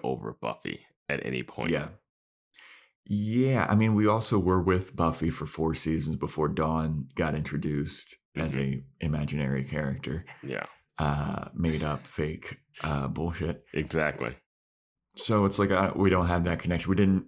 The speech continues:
Speaker 2: ever grow with Dawn. We
Speaker 1: Mm-hmm.
Speaker 2: grew with Buffy.
Speaker 1: Mm-hmm.
Speaker 2: We know her strife and struggle.
Speaker 1: Mm-hmm.
Speaker 2: And Dawn being thrust into this storyline and then being just the most whiny,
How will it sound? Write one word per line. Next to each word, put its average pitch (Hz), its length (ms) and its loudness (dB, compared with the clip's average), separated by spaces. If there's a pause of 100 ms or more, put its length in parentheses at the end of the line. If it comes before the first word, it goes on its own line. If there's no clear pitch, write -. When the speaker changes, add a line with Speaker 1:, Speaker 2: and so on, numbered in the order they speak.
Speaker 2:
ever 90 240 4
grow 82 640 2
with 76 420 -4
Dawn. 71 260 -2
We 95 120 4
Speaker 1:
Mm-hmm. 101 60 4
Speaker 2:
grew 147 160 6
with 87 200 2
Buffy. - 480 -2 (100)
Speaker 1:
Mm-hmm. - 300 -4
Speaker 2:
We 107 140 6
know 101 180 8
her 92 160 4
strife 85 400 0
and 69 120 -2
struggle. 69 540 -4 (460)
Speaker 1:
Mm-hmm. 76 200 -4
Speaker 2:
And 82 240 4
Dawn 98 420 6
being 85 520 2 (840)
thrust 90 540 2
into 85 220 4
this 85 260 0
storyline 82 560 2
and 80 100 0
then 80 160 0
being 80 320 0
just 82 360 -2
the 85 100 0
most 82 380 0
whiny, 78 680 -2